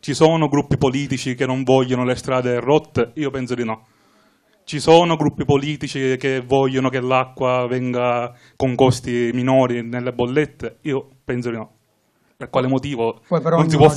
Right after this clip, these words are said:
Speaker 1: fare fronte comune allora?
Speaker 2: poi però ciascuno gioca una parte
Speaker 1: Ognuno c'ha
Speaker 2: importante.
Speaker 1: le, o-, ognuno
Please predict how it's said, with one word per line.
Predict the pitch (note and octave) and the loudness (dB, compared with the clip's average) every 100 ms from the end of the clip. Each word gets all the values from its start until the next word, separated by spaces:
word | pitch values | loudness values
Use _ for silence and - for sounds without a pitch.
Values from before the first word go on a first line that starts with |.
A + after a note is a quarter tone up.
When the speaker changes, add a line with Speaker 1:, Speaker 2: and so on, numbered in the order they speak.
| D#3 | 6
Speaker 1:
fare | C#3+ | 6
fronte | C3+ C#3 C3+ | 4 2 4
comune | C3+ C3 B2 | 2 2 0
allora? | A#2 A2+ | -2 -2
Speaker 2:
poi | E3+ | 0
però | D3 D#3+ | 0 -2
ciascuno | D3+ D#3 - D3 C#3+ | -4 -8 -10 -12 -10
gioca | B2+ C#3 | -8 -6
una | C#3 C3+ | -6 -8
parte | C3+ D3 | -6 -4
Speaker 1:
Ognuno | D3 D#3+ A3+ G#3 | 0 2 4 4
c'ha | E3+ D#3+ | 2 2
Speaker 2:
importante. | D3 C#3+ | 2 2
Speaker 1:
le, | C3 | -2
o-, | B2+ C3+ | -2 -2
ognuno | B2 B2 G3 G#3+ | -4 -4 -4 -4